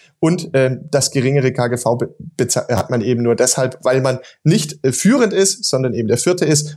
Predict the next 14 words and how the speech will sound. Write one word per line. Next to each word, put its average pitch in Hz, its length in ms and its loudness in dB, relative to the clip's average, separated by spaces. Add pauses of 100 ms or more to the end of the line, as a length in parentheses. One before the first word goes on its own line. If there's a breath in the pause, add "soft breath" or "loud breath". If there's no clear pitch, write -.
und 135 140 2
weil 131 140 4
man 123 120 0
auch 123 120 -2
die 120 100 -2
Verschuldung 110 480 -2 (180)
mit 117 300 0
bezahlt 104 400 0
und 113 100 0
die 117 60 2
Risiken, 110 400 0
die 110 120 -2
damit 107 260 -2
einhergehen. - 500 -2